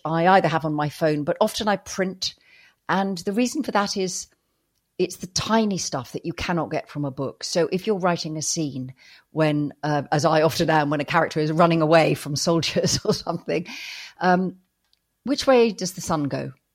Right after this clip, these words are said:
So does their shadow give them away or not?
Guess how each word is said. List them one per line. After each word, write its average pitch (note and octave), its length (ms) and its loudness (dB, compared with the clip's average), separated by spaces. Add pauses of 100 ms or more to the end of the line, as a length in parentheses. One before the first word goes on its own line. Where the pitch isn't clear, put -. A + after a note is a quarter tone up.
(360)
So E3+ 320 2
does E3+ 200 -4
their F3 120 2
shadow D#3 300 -2
give C#3+ 200 -8
them C#3+ 140 -4
away D#3+ 380 -4 (760)
or D#3 140 0
not? C3+ 320 -4